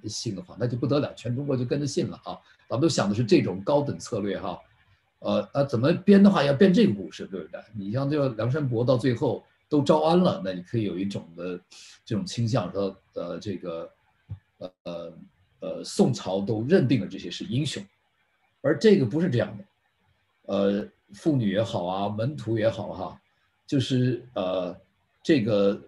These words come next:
在门徒的很多里面都知道，他们写他们很多的软弱，比如彼得的软弱啊，呃，约翰，呃，写到其他的人呐，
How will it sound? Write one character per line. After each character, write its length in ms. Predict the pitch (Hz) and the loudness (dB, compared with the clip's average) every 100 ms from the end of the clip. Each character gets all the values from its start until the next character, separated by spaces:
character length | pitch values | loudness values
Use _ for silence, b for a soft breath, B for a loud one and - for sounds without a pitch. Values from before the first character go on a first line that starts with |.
| - | -2
在 160 | - | 2
门 240 | 123 123 165 | 4 2 -2
徒 200 | 180 131 | -2 0
的 80 | 120 | 0
很 260 | - 82 | -2 -6
多 160 | 117 120 | -2 -2
里 80 | 95 | -2
面 200 | 92 90 | -6 -6
都 100 | 101 | -8
知 160 | 101 | -6
道， 120 | 113 | -6
他 120 | 101 135 | -4 -6
们 80 | |
写 160 | 139 90 | -6 -8
他 100 | 101 | -6
们 80 | 123 | -6
很 160 | - | -6
多 100 | - | -6
的 120 | 117 110 | -4 -4
软 180 | 90 | -6
弱， 180 | 85 110 - _ _ _ - | -8 -10 -12 _ _ _ -8
比 80 | 101 | -6
如 80 | |
彼 140 | 98 95 | -4 -4
得 100 | 98 | -2
的 80 | 127 | -2
软 180 | 98 | -4
弱 280 | 87 113 92 | -4 -6 -4
啊， 140 | 85 - _ _ _ _ _ - | -6 -12 _ _ _ _ _ -8
呃， 160 | 95 | -4
约 220 | 104 139 | 0 0
翰， 360 | 131 156 107 87 b b b | 2 0 0 -2 b b b
呃， 160 | 95 95 | -8 -6
写 140 | 92 | -4
到 100 | 95 | -4
其 180 | - 117 | -4 -4
他 200 | 135 147 | 0 0
的 100 | 117 | 0
人 160 | 87 | -4
呐， 260 | 95 95 95 | -4 -6 -8